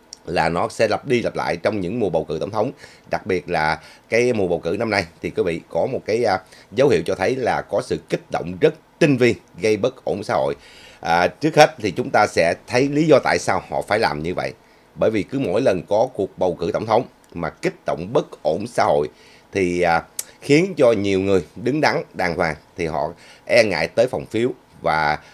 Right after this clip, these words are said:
cuối cùng thì nó kích động, à, để mà có thể, à, gà-, tạo cái lợi và thúc đẩy cái giới trẻ đi, à, bỏ phiếu.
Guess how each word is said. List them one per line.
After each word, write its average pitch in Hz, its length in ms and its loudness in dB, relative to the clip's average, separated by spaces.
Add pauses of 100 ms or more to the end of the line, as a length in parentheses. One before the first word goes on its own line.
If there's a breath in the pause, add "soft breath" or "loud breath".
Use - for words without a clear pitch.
(140 loud breath)
cuối 156 200 0
cùng 90 280 2
thì 90 120 -2
nó 95 140 -4
kích - 260 -8
động, 78 200 -4 (140)
à, 82 280 -2 (280 soft breath)
để 85 160 -2
mà 104 100 -4
có 110 120 -4
thể, 95 220 0
à, 98 160 2 (420)
gà-, 90 220 2 (200)
tạo 82 180 0
cái 107 120 -4
lợi 82 280 0 (100)
và 76 300 0 (480 loud breath)
thúc - 180 -2
đẩy 107 360 0
cái 139 120 -2
giới 131 160 4
trẻ 82 320 0 (240)
đi, 107 200 0
à, 98 160 2 (120)
bỏ 78 240 0
phiếu. 160 200 6